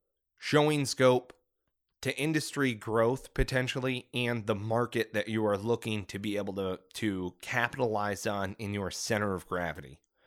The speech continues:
Okay, so it's your big, hairy, audacious goal, if you will, in your center of gravity that you are looking to capitalize on.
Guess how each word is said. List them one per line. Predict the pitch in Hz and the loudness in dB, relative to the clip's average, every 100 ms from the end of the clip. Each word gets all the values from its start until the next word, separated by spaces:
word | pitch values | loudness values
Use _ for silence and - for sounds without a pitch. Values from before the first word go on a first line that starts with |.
| _ _ _ _ _ _ _ _ _ _ _ - | _ _ _ _ _ _ _ _ _ _ _ -4
Okay, | 110 117 110 | 0 2 2
so | - 117 | 2 0
it's | 113 | 0
your | 123 101 | 2 0
big, | 85 131 127 | 0 -2 -2
hairy, | - - 123 117 113 113 | -6 -2 0 0 -4 -2
audacious | 101 95 117 120 - 107 - | 0 0 -2 -2 -2 -4 -4
goal, | 104 107 110 95 90 - | 0 2 2 0 -4 -8
if | 101 107 | -6 -4
you | 95 | -4
will, | 98 92 90 - _ _ _ - | -2 -2 -4 -6 _ _ _ -2
in | 127 | 0
your | 120 110 | 2 0
center | - - 127 117 104 | -2 0 2 2 0
of | 87 | -2
gravity | 120 110 101 98 92 87 - | -2 0 -2 -4 -6 -6 -4
that | 107 | -4
you | 110 | 0
are | 104 101 | 0 0
looking | 117 110 101 | -2 -2 -6
to | 95 | -6
capitalize | 95 98 92 - 87 82 85 82 | -6 -4 -6 -6 -10 -8 -8 -10
on. | 78 | -14